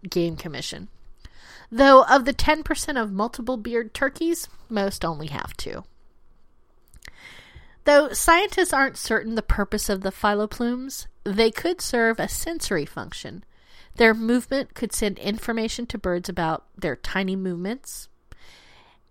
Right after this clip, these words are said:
and they could tell a bird when its contour feathers need adjusting, according to the nature of feathers. Now, as many of you hunters out there know,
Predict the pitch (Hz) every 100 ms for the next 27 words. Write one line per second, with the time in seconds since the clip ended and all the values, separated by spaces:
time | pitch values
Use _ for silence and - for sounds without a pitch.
0 | _ 214 208 202 208 - 208 - - -
1 | 247 240 208 196 220 277 262 254 - -
2 | - 214 220 226 208 180 175 220 - 185
3 | 170 190 208 330 - 160 160 - - -
4 | 170 - 165 180 - 180 175 170 147 -
5 | 208 226 311 277 170 - - - - -
6 | - - - _ _ _ - - - -
7 | 262 269 285 269 269 311 320 226 214 208
8 | - 294 254 175 170 160 - 147 151 143
9 | 135 160